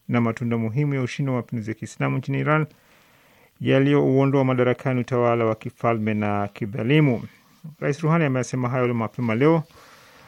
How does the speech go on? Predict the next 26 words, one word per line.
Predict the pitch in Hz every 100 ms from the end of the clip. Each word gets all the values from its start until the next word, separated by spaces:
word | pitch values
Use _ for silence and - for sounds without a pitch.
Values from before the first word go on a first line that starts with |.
| - -
na | 127
kuongeza | 131 139 139
kuwa | - 190 160
njia | 143 185 202
iliyoainishwa | 160 143 131 127 160 - 156
na | 135
hayati | 127 127 127 131
Imam | 123 117 113
Ruhullah | 107 123 113 113 107 104
Khomeini, | 120 120 147 147
Mwenyezi | 131 123 113
Mungu | 117 113 107
amrehemu, | 104 101 143 147
kwa | - 113
ajili | 107 120
ya | 120
kuongoza | - 123 120 131 127 135
nchi | 151 - 139
ni | 131
chaguzi | - 123 110 110 131 131 151 - - - -
na | 123 127
kura | - 170 160 143 147
za | 113 127
wananchi, | 135 143 160 151
na | 131
kwamba | - 160 135